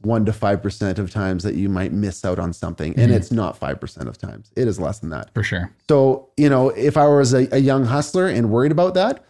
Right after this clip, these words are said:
Speaker 1: I'd probably have, um, a morning check-in time for my communication. Uh, m-, maybe I'd have three. You know, maybe I'd have a morning, a midday, and a, and a, a late afternoon, early evening.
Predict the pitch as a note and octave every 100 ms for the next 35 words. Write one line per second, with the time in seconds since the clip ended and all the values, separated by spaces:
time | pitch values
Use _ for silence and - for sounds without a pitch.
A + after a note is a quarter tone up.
0 | _ _ _ - D3 - D#3+ D#3 C#3 C#3
1 | C3+ C3+ - - A2+ A2+ A2 G#2 G2 G#2+
2 | A2+ A2+ C#3+ E3 E3 F#3 E3 F3 F#3+ F#3
3 | - D#3 A#3+ A#3 C#3+ B2+ B2+ C#3+ B2+ B2+
4 | D3 - G3+ A3 _ _ _ _ _ -
5 | G#2+ G#2+ G#2+ F2+ _ _ _ - E3 -
6 | E3+ E3 F#3+ A3+ F#3+ F3 D#3 - F3+ C#3
7 | - _ _ - B2 A#2+ C3+ D3+ D3 D3
8 | C3 B2 C3+ C#3+ C#3+ B2+ - A2+ B2 B2+
9 | A#2 A#2 C3 C#3+ _ _ _ - A#2 A2+
10 | G#2+ A2 G#2+ G#2 G2+ G#2 A#2+ B2 B2 A#2+
11 | A#2 A2 G#2 A#2+ E3+ G#3